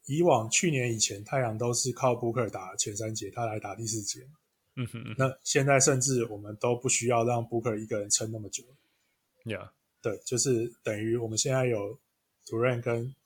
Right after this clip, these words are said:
Speaker 1: Booker 两个人可以一起撑着 Chris Paul 到第四节。对，然后有必要的时候，其实说老实话，甚至连第四节说不定都可以不需要让他来打了。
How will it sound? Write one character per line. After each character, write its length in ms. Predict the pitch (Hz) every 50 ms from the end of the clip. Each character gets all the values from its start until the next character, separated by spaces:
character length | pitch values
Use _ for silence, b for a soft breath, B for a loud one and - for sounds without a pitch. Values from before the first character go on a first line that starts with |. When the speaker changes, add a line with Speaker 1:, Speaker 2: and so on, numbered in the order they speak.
| _ _ _
Speaker 1:
Booker 300 | _ 120 120 - 135 110
两 200 | 104 104 104 101
个 120 | 101 110 107
人 160 | 107 107 107
可 120 | - 123
以 80 | 113 110
一 60 | 123
起 220 | 117 - - 104 95
撑 240 | - - 120 117
着 280 | 117 120 107 101 101 - - _ _ _ _ _
Chris 240 | - 113 113 - -
Paul 140 | - 120 113
到 120 | 113 110
第 120 | 110 110
四 160 | 104 - 110 101
节。 180 | 98 - - 147 - _ _ _ _ _ _ _ _ _ _ _ _ _ _ _ _ _ _ _ _ _ _
对， 180 | - 110 101 104
然 120 | 113 110
后 200 | 117 127 127 135 135 135
有 160 | 131 123 113
必 160 | 110 - 139 131
要 180 | 139 139 131
的 80 | 123 117
时 160 | 113 - 113
候， 140 | 120 135 123
其 180 | - - 113
实 80 | 117 113
说 160 | - - 135
老 140 | 135 117 104
实 180 | - - 107 110
话， 140 | 123 120
甚 180 | 117 - 143 131 131
至 260 | - 139 131 117 - - _ _ _ _ - - - -
连 200 | - 113 117 117
第 80 | 120 127
四 200 | - - 127 117
节 180 | - - 107
说 160 | 101 - 127 120
不 60 | 123
定 120 | 127 120
都 80 | 120 123
可 160 | - - 110
以 60 | 104
不 100 | 101 113
需 140 | 110 - 117
要 140 | 110 113 117
让 100 | 113 107
他 100 | 123 113
来 160 | 104 104 101
打 120 | - -
了。 180 | - - - -